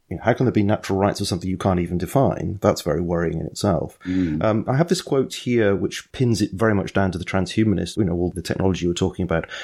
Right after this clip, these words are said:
Speaker 1: This is from him, or the ghostwriter. Uh, "Today's external devices, from wearable computers to virtual reality headsets, will almost certainly become implantable in our bodies and brains.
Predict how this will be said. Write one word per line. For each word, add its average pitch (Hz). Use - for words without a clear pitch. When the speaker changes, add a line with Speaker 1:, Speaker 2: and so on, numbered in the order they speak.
Speaker 1:
This 92
is 92
from 87
him, 92
or 101
the 104
ghostwriter. 101
Uh, -
"Today's 156
external 120
devices, 101
from 92
wearable 92
computers 98
to 98
virtual 87
reality 95
headsets, 90
will 123
almost 165
certainly 107
become 101
implantable 98
in 101
our 92
bodies 95
and 92
brains. 98